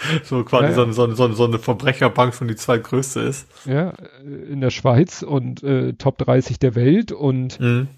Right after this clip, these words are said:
Speaker 2: too big to fail. Und als es mit der jetzt bergab ging, gab's eigentlich nur zwei Möglichkeiten.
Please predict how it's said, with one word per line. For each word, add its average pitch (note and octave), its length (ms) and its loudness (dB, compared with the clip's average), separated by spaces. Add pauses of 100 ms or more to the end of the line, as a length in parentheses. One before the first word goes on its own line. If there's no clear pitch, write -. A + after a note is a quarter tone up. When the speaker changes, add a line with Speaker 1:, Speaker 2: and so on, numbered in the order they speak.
Speaker 2:
too - 200 -2
big - 240 0
to - 140 -4
fail. C#3+ 720 2
Und C#3 300 -2
als C#3 380 0 (340)
es - 220 -2
mit C3 160 -2
der C3 120 4
jetzt C3+ 240 2
bergab - 420 0
ging, C3 280 -4
gab's C3+ 260 -2
eigentlich B2+ 300 -2
nur B2+ 140 -4
zwei A#2+ 240 -2
Möglichkeiten. B2+ 840 -2